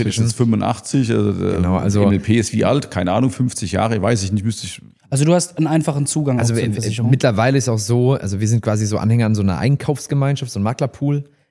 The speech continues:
Speaker 2: wo du quasi dir eine Anbindung besorgst, anstatt jetzt halt an alle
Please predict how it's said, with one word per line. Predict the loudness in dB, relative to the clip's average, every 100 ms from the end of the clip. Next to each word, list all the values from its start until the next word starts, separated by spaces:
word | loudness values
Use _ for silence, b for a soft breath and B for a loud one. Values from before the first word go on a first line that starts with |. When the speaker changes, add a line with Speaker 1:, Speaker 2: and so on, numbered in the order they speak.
| _ -2
Speaker 2:
wo |
du | 0 2 0
quasi | 0 0 0 -2
dir | -2 -4 0
eine | 2 4 4
Anbindung | 2 2 2 2 0
besorgst, | 0 0 0 -4
anstatt | -4 -4 -4
jetzt | -4
halt | -4
an | -4 -4
alle | 2 4 2 0